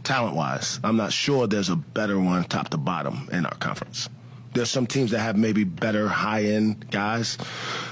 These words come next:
but from one through ten, at some point, their, their, their seventh guy is better than the other team's seventh guy,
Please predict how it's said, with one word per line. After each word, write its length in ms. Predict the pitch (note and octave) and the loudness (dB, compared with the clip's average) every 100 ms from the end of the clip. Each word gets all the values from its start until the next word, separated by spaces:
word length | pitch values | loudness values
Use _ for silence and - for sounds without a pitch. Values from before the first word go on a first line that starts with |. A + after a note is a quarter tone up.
| - - - | -12 -14 -4
but 380 | G2 A2 F#2+ - | 0 0 -2 -4
from 260 | - G#2+ G#2+ | 0 4 4
one 220 | B2+ A#2+ | 4 2
through 440 | - A#2 A2+ G#2+ F#2 - - - - - - - | 2 4 4 4 2 -4 -8 -10 -10 -16 -14 -8
ten, 540 | - E3 B2 G#2 A2 - - - - - - - - - - - - - - - F#3 | -2 2 4 4 2 -2 -14 -16 -18 -18 -18 -18 -18 -16 -16 -16 -16 -16 -16 -14 -6
at 100 | G#2+ G2+ | -2 2
some 200 | E3+ D3 | 2 4
point, 300 | C3+ A2+ G2+ | 4 4 4
their, 140 | B2 | 2
their, 280 | G#2 G#2+ B2+ | 2 2 2
their 300 | E2+ G#2 A2 | 2 0 2
seventh 500 | - - C3+ A#2 G#2+ | 0 0 2 2 2
guy 200 | A2 G2+ | 0 0
is 100 | E2+ | 0
better 240 | G#2 F#2+ | 2 4
than 200 | F#2+ G2 | 4 4
the 160 | F#2 F#2+ | 6 4
other 140 | F2+ | 2
team's 500 | E2+ F#2+ F2 D#2+ D#2+ | 0 2 2 0 -4
seventh 280 | - F2+ E2+ | -2 -2 -2
guy, 280 | E2 D2+ | -2 -4